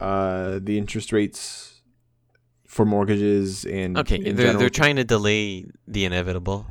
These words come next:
Speaker 1: I, that's the thing, right? Trying to figure out ways, um, to deal or to work with it as it's,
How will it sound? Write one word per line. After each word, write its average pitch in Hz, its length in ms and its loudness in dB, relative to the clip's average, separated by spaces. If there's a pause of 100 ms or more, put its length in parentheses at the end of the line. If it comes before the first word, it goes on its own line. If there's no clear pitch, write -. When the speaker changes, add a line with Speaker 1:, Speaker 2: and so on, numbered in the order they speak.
Speaker 1:
I, 117 140 6
that's 135 320 4
the 117 100 -2
thing, 90 320 0
right? 92 300 -2 (1500)
Trying 135 220 6
to 123 60 4
figure 113 340 6
out 104 180 4
ways, 107 680 0 (100)
um, 92 540 -6 (840)
to - 80 -4
deal 110 520 2 (180)
or 95 240 -4 (440)
to 117 100 -2
work 110 300 4
with 123 120 4
it 123 120 6
as 101 200 0
it's, - 440 -6